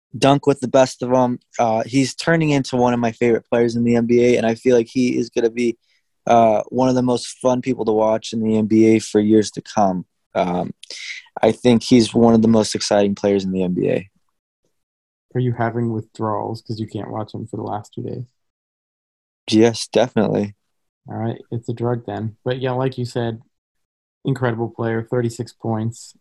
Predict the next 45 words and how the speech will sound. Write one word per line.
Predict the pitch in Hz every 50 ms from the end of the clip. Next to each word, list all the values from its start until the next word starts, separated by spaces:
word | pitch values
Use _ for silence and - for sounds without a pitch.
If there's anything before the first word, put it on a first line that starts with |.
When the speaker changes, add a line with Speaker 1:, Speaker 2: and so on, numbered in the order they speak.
| _ _ _
Speaker 2:
um, | 113 113 110 107 104 104 104 107 107 107 110 _ _ _ _
two | - 156 156
blocks | 131 120 107 104 101 113 117 - -
and | - 127 131 120 107
a |
steal, | 104 - - 104 107 107 110 117
so | - 120
doing | 113 117 117 117
it | 110
on | 107 107
both | 101 107 107 110 -
ends. | - 104 104 101 104 107 - -
He | - 123
doesn't | 127 120 120 113
get | 113 110 104
nervous | 110 113 117 110 117 113
for | - - 104
games | 101 120 113 107 104 95
at | 101 101
all. | 104 104 101 101 104
He | 104 120 117
commented | - - 113 113 110 110 - 113
on | 110 110 104 104
how | 104 104 101 101 101 98 _ - _ _ _ _ _ _ _ _ _ _ _
the | 127 123
kids | 120 - 120 117 107
in | 110 107
Memphis | 107 107 107 104 104 - 110 110 107 - -
tell | - 113 107 104
him | 107 107
he | 107 104
sucks | - - - 104 101 101 - - - -
and | 104
he | 101 101
thinks | 107 104 101 -
it's | - - -
so | - - 101
funny, | - _ - 104 98 98 98 101 101 101 98
and | 95 101 101 -
he's | - 127 123 117
just | - 113 107 - _
there | 110 104 104 107
for | - -
the | 98 101
moment. | 101 101 98 98 101 101 101 98 - _ _